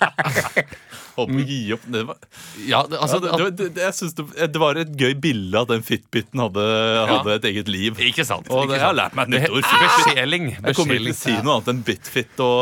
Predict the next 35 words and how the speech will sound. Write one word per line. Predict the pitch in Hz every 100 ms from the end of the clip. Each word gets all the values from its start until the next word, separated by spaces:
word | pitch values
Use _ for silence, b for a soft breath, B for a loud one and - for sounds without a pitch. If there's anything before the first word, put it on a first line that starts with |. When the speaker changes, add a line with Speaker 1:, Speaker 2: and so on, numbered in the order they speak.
| 123
Speaker 1:
eh, | 120 120 113
Bjørnefit | 104 98 107 120
og | 123 -
alt | 110 127 -
som | - 117
har | 104 101
med | 107
Speaker 2:
Ikke |
Speaker 1:
det | 98
Speaker 2:
sant. | 107 - 101
Speaker 1:
resten | 95 -
av | 110
livet. | 95
Speaker 2:
Hva | 120
er | 160
det |
du | 139
har | 135
bare | 143 165
med? | 214
Det | 185
er | 147 120
bjørnefitte, | 117 123 117 123 160 120
det | - -
er | 123
bare | 123 123
en | 110
Fitbit. | 117 120 190 - B B
Vi | - 139 170
skal | 147
til | 135
debatt, | 143 170 180 - 139
og, | 135 139 131
eh, | 147 131 - B -
Emil, | 165 170 247